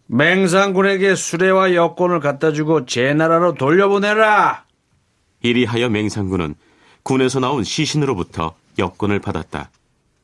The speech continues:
Speaker 2: 맹상군이 시신을 돌려보내고 나서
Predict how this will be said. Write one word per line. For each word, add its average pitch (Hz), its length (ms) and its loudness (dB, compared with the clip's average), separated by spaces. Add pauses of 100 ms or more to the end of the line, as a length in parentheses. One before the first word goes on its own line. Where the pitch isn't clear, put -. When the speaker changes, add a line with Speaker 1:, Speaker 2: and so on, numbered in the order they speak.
(300)
Speaker 2:
맹상군이 110 640 0
시신을 131 500 -2
돌려보내고 120 540 0
나서 80 360 -6